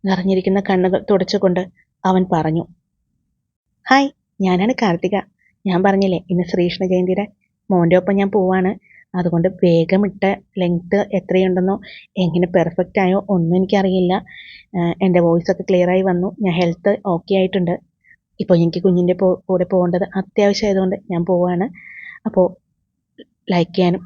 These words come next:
കമന്റ് ചെയ്യാനും സബ്സ്ക്രൈബ് ചെയ്യാനും മറക്കരുത് ട്ടോ. നമ്മുടെ ജന്മങ്ങളായി എന്ന സ്റ്റോറി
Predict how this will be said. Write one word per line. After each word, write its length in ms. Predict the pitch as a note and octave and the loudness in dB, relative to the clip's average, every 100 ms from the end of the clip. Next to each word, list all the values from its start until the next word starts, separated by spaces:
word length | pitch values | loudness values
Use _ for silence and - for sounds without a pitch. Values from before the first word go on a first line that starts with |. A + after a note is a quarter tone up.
| - | -6
കമന്റ് 360 | F#3 E3 E3 F#3 | -2 0 2 2
ചെയ്യാനും 220 | F#3+ G3+ | 0 -2
സബ്സ്ക്രൈബ് 580 | - F3 - - F#3+ F#3+ | -4 -4 -4 0 0 2
ചെയ്യാനും 260 | G3+ G3+ G3+ | 0 0 -2
മറക്കരുത് 460 | F3+ E3 F3+ F3+ G#3+ | -2 -2 -2 0 2
ട്ടോ. 140 | B3 C4+ _ _ _ _ _ - - _ - | 0 -2 _ _ _ _ _ -20 -20 _ 0
നമ്മുടെ 360 | F#3+ F3 F3 G3+ - _ _ - | 2 4 2 0 -6 _ _ -16
ജന്മങ്ങളായി 720 | F3+ G3 F3 F#3 F#3+ F#3+ G3+ G3+ - - | 0 2 4 2 2 2 0 -2 -6 -2
എന്ന 220 | G3 G3+ G#3 - - | 0 0 -2 -6 -18
സ്റ്റോറി 420 | - G#3 F#3 F#3+ | 0 2 4 2